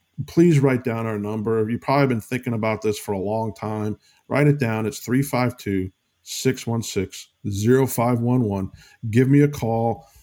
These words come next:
I'm standing by to talk to you today. No one's gonna put a gun to your head and force you to open up an account with me. There's no high pressure sales, nothing like that. It's just a chit chat to get to know each other.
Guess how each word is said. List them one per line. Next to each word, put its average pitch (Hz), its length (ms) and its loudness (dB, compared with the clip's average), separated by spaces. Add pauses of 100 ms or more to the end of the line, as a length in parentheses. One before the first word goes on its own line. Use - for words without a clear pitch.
(120)
I'm 101 140 -6
standing 127 460 2
by 113 260 -2
to 107 80 -6
talk - 380 -6
to 117 80 -2
you 117 80 -2
today. 110 540 0 (420)
No 131 220 4
one's 147 160 6
gonna 139 180 2
put 143 160 2
a 131 40 4
gun 127 260 0
to 127 60 4
your 123 120 2
head 127 140 0
and 117 120 -4
force 120 320 -4
you 120 60 0
to 113 80 -2
open 123 240 -4
up 120 120 -6
an 117 60 -6
account 117 380 -4
with 113 160 -6
me. 120 280 -2
There's 113 200 -4
no 123 160 0
high 127 180 2
pressure 123 380 2
sales, 127 640 2
nothing 127 280 -2
like 123 240 -2
that. 113 300 -6 (400)
It's 147 160 2
just 202 200 0
a 165 80 -2
chit - 260 -2
chat - 400 -4
to 139 100 -4
get 151 200 -2
to 151 80 -2
know 160 200 2
each 147 160 0
other. 139 320 4